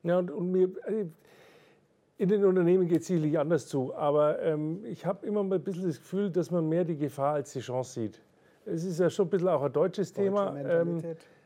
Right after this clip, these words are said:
Speaker 1: ich denke, mm, wir haben unheimlich viele Chancen, wenn ich mir die anderen Länder und so weiter, gerade in Europa anschaue, sind wir nach wie vor vorne dran und, und, und wirklich gut dabei, mit einer guten Basis, äh, sehr wohlhabend. Ähm,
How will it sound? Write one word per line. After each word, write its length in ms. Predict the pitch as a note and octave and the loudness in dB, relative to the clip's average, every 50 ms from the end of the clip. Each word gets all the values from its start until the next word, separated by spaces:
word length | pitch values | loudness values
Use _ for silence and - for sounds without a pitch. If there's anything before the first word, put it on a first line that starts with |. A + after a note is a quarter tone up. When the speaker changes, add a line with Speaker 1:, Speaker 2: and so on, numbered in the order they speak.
| _ _ | _ _
Speaker 1:
ich 260 | - - D#3+ - - - | -6 -6 -6 -6 -2 2
denke, 680 | F3 D#3+ F3 F#3+ F3 - F#3+ F3+ F3+ F3+ F3+ F#3 F#3+ - C4 B3+ A#3 G#3+ G3 F#3+ F#3 F3 F#3+ G#3+ G#3+ G3+ | 2 4 4 2 2 2 4 6 6 6 4 4 0 -2 -6 -12 -18 -18 -16 -14 -14 -14 -14 -12 -10 -10
mm, 800 | F#3 F3+ F3+ F3+ F3 F3 F3 F3 F3 F3 F3 F3 F3 E3+ D#3+ D#3 D#3 D#3+ F#3 F#3+ F3 - _ _ _ _ _ _ _ _ _ - | -8 -6 -6 -6 -4 -4 -4 -4 -4 -4 -4 -4 -6 -6 -8 -10 -12 -14 -18 -20 -20 -20 _ _ _ _ _ _ _ _ _ -2
wir 180 | F#3 F3 D3 C#3+ | 0 0 0 2
haben 280 | F3 F3 D#3+ D3+ D3 E3+ | 0 -2 -2 -4 -8 -8
unheimlich 680 | C4+ A3+ G3 F3+ D#3 C3 C#3 C3+ C3 B2+ B2+ A#2+ - | -4 -2 -2 0 0 0 0 -2 -2 -4 -6 -8 -8
viele 260 | - D#3 C3+ C3 B2+ | -6 -6 -4 -4 -4
Chancen, 680 | A#2 - C3+ C#3 D3 C#3 C#3 D#3 D#3 D3+ D#3 D#3+ D3 C#3 | -2 0 0 0 0 -2 -4 -6 -6 -4 -6 -8 -6 -6
wenn 140 | D3 C#3+ | -6 -6
ich 100 | D3 C#3 | -6 -6
mir 100 | D3 D3+ | -6 -6
die 120 | C3+ C#3+ - | -6 -4 -6
anderen 240 | F3 C#3 D3 C#3 C3+ | -4 -4 -4 -4 -4
Länder 260 | C3+ C#3+ D#3 D#3+ D#3 | -4 -2 -2 -2 -2
und 140 | D3 C3+ - | -4 -4 -2
so 160 | E3 D#3 C#3+ | -2 -2 0
weiter, 340 | C#3+ C#3+ C3+ C#3 F#3 F3 D3+ | 0 0 0 -2 -4 -6 -8
gerade 220 | - - D3+ D3+ | -4 -2 -2 -2
in 120 | C#3 C#3 | -2 -2
Europa 320 | D3 C#3+ B2+ B2+ C3 D#3 D#3 - | -4 -4 -4 -4 -4 -4 -6 -6
anschaue, 280 | C3 C3 D3+ D3 B2+ - - - - - _ | -4 -4 -6 -6 -6 -8 -14 -20 -20 -20 _
sind 160 | _ - D#3+ | _ -4 -2
wir 80 | C#3 C#3+ | 0 0
nach 240 | C3+ C#3 C3+ D3 C#3 | 2 2 0 2 2
wie 240 | D#3+ D3+ C#3+ C#3+ C3+ | 0 2 2 0 0
vor 220 | - D3+ C#3+ C3+ | 2 2 0 2
vorne 280 | - D3 C#3+ C3 C3 B2 | 2 0 0 0 0 -2
dran 380 | - A#2 A#2+ B2 C#3+ D#3 D#3+ | 2 2 2 2 2 -2 -6
und, 300 | - E3 D3 C3+ - - | -6 -8 -8 -8 -8 -8
und, 180 | - - C#3+ - | -6 -6 -6 -6
und 320 | - - C#3 C3 - - | -8 -8 -10 -10 -10 -10
wirklich 260 | D3+ C#3 D#3 D3+ B2+ - | -10 -6 -6 -8 -8 -4
gut 180 | E3+ D#3 C3 | -6 -2 -2
dabei, 320 | D3 B2+ - C3 B2+ C#3 D3 | -2 -2 0 0 0 0 -2
mit 160 | C3 C#3 B2+ | -4 -4 -4
einer 100 | C3+ C3 | -4 -6
guten 300 | B2 D3+ D#3 C3 C3 A#2+ | -4 -6 -8 -8 -6 -6
Basis, 500 | C3+ A#2+ B2 B2 B2 D3+ D3 C3 - - _ - - - - - - - _ - | -4 -4 -4 -4 -4 -4 -6 -6 -8 -14 _ -20 -20 -20 -20 -20 -20 -20 _ -10
äh, 300 | G#3+ G3 D#3+ D#3 D#3 D#3 | -4 -2 0 0 0 -2
sehr 260 | C3+ - E3 D#3 C#3 | -2 0 2 2 2
wohlhabend. 680 | C3 C#3+ C#3+ D3 C#3 C#3 C#3+ C#3+ C#3 C#3 C#3+ C3 - - _ - - - - _ _ - A3 | 2 0 -2 0 0 2 2 0 0 -2 -6 -8 -10 -16 _ -20 -20 -20 -20 _ _ -8 -2
Ähm, 520 | D3 C#3 C3+ C3+ C3+ C3+ C3 C3+ C3 | 0 2 2 2 0 -2 -2 -4 -6